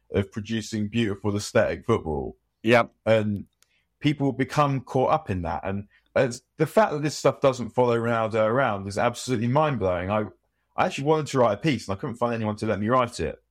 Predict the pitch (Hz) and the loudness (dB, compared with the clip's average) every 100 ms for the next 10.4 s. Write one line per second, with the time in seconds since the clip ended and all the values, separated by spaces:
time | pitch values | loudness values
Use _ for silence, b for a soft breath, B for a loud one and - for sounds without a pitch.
0 | 98 104 90 - _ _ _ _ _ _ | -2 0 0 -6 _ _ _ _ _ _
1 | _ _ _ - 92 110 113 131 117 113 | _ _ _ -2 0 2 2 0 0 0
2 | 107 139 139 101 92 90 85 107 107 - | 0 -2 -2 -4 -4 -6 0 2 2 0
3 | 76 69 - - _ _ _ _ _ _ | -8 -8 -12 -20 _ _ _ _ _ _
4 | _ _ _ _ _ _ _ _ - - | _ _ _ _ _ _ _ _ -6 2
5 | 110 113 123 160 165 151 151 143 104 98 | 2 4 0 0 -2 0 2 0 -2 -8
6 | 95 - 110 - 107 101 110 92 - 87 | -8 -2 -2 -2 -6 -2 -2 -2 -6 -6
7 | 98 101 76 107 104 101 82 60 58 - | 0 0 0 -2 -2 -2 -4 -8 -10 -4
8 | 98 76 65 73 - 92 87 80 80 110 | -4 -4 -6 -10 -2 -2 0 -2 -2 0
9 | 127 107 104 101 135 165 117 98 95 90 | 0 0 0 0 0 0 0 -2 -2 0
10 | 104 78 67 | -2 -2 -8